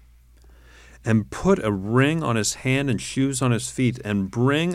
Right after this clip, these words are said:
the fattened calf and kill it, and let us eat and celebrate. For my son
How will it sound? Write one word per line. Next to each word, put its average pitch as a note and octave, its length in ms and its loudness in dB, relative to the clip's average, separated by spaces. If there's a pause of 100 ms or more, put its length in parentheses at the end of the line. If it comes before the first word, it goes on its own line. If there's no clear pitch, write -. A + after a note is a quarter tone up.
the G#2 200 -4
fattened C3 500 -4
calf B2+ 420 -2
and G2 300 -4
kill D3+ 360 2
it, - 260 -4 (840)
and A2 200 -2
let D3 140 4
us B2 180 0
eat G#2+ 200 -2
and G#2+ 140 -4
celebrate. A#2 460 2
For A2+ 120 -4
my G#2 160 0
son D#3+ 640 2